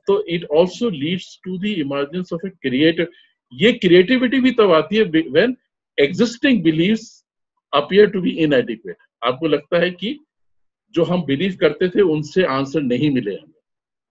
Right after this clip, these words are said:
और वो, वो ट्रेजेडी आपको बताती है कि आपके बिलीफ्स की इनएडिक्वेसी क्या है। तो एक नई खोज, नई ideas और एक नई creativity का बर्थ भी हुआ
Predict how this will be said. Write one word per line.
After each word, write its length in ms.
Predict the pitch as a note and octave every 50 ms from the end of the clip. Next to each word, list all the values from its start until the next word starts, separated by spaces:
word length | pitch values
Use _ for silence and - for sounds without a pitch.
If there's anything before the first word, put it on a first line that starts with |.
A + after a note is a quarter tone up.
| _ _ _ _ _ _ -
और 60 | A#2+
वो, 240 | A2+ - - F#3 G3
वो 160 | E3 E3 G3
ट्रेजेडी 520 | F#3+ - D3 C#3 C#3 C#3+ D#3 E3 E3+ G#3
आपको 260 | G3+ F3 E3 E3 - D#3+
बताती 420 | D3+ D3 C#3+ C#3+ C#3+ C#3+ - F3+
है 60 | F3+
कि 180 | F3 F3 E3+ D#3
आपके 400 | C3 B2+ C3+ C3 - _ E3 D#3
बिलीफ्स 500 | A#2+ - _ - A#2+ C3+ C#3+ C#3 - -
की 120 | _ E3+
इनएडिक्वेसी 680 | E3+ D3+ C3 C3 B2+ B2 B2 B2+ B2 - A#2 - - B2
क्या 240 | A2 - - G2+ F2+
है। 80 | F2 E2 - _ _ _ _ _ _ _ _ _ _ _
तो 180 | G3 G3+ G3 - E3+
एक 160 | F3 F3+ A#2+
नई 300 | C3 C3+ C#3+ D#3+ F#3+ G3+
खोज, 600 | - - - - D#3 D#3 D3 C3 B2+ - - - - _ _ _ _ _ _ _ _ _ _ _ _ _ _ G#2+
नई 420 | A2+ B2+ C#3+ D#3+ E3+ F#3 F#3+ - - B2
ideas 760 | B2 B2+ B2+ C3 B2 C#3 C#3+ D3 C#3+ C3 A#2 A2 - - - _ _ _ _ _ _ _ _ _ _ -
और 180 | B2 C3 C3 D3
एक 140 | D#3 D#3
नई 220 | C#3 C3 C3+ D3 D#3
creativity 680 | D3+ - B2+ B2 B2+ B2+ C3 C#3 C#3 C#3 C3 D3 D3+
का 140 | D3 D#3 C3+
बर्थ 300 | A2 A2+ A2+ A#2 A2+ - G2+
भी 100 | G#2+ G#2
हुआ 260 | F#2 F2+ F2+ E2+